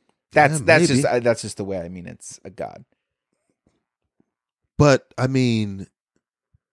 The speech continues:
Speaker 2: then we can get into just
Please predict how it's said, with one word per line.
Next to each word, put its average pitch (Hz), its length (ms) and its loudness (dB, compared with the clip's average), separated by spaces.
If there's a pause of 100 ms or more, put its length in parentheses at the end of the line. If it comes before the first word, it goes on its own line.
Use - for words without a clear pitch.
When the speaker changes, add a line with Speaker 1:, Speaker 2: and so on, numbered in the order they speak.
(440)
Speaker 2:
then 180 320 4
we 185 120 -2
can 165 160 -4
get 151 200 0
into 156 280 -2
just 135 580 -2